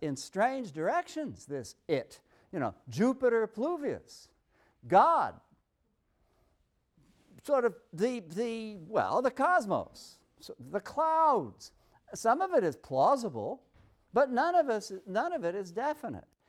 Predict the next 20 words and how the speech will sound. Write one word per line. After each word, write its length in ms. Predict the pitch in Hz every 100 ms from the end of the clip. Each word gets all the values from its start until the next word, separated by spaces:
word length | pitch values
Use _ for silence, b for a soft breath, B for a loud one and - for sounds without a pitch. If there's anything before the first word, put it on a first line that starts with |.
| _
And 160 | 208 233
we 80 | 240
realize 720 | 247 302 359 339 165 139 147
that 140 | 156 - -
"it" 300 | 320 330 165 _
is 200 | 220 214
a 80 | 202
kind 420 | - 247 370 359
of 160 | 214 -
placeholder 760 | - 240 285 - 277 214 113 120
in 160 | 151 139
the 100 | 139
sentence 440 | - 247 131 127
that 160 | - 156
is 160 | 156 175
not 300 | 320 - -
doing 260 | 202 190
its 160 | 175 -
job. 520 | 113 135 139 113 85 _ _ _ _ _ _ _ _ _ _ _ -
And, 240 | 151 165